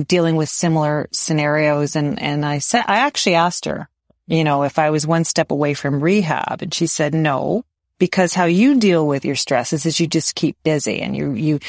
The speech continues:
you do marathons and then you rent a paddleboard, you paddleboard all day long," which actually was very meditative for me 'cause I was by the water and,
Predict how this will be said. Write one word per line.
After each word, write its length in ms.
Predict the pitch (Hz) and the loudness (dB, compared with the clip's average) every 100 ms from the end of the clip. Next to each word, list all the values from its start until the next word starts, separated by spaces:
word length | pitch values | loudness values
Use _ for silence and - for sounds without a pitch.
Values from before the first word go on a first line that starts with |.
| - | -2
you 100 | 180 | 0
do 140 | 175 175 | 2 4
marathons 720 | 196 214 170 - 127 147 147 | 4 2 0 -2 -2 0 0
and 120 | 151 | 0
then 160 | 151 160 | 2 2
you 280 | 160 165 | 4 2
rent 260 | 151 175 175 | 2 2 2
a 40 | |
paddleboard, 580 | 160 - 202 202 160 143 | 0 0 2 2 2 2
you 60 | 151 | 0
paddleboard 560 | - 208 208 165 151 | 0 0 2 2 2
all 180 | 143 139 | 2 0
day 180 | 131 139 | 0 0
long," 340 | 139 135 135 143 | 0 0 0 2
which 200 | 180 202 | 2 2
actually 320 | 185 - 170 | 0 0 2
was 300 | 151 185 180 | 4 2 2
very 200 | 160 143 | 2 2
meditative 560 | 143 135 131 131 127 | 2 2 2 0 0
for 140 | - 139 | -2 0
me 180 | 143 165 | 0 0
'cause 160 | - | -2
I 40 | 147 | -4
was 80 | 135 | -2
by 180 | 151 | 0
the 100 | 151 | 0
water 320 | 143 139 139 139 | 2 2 2 0
and, 220 | 135 | 0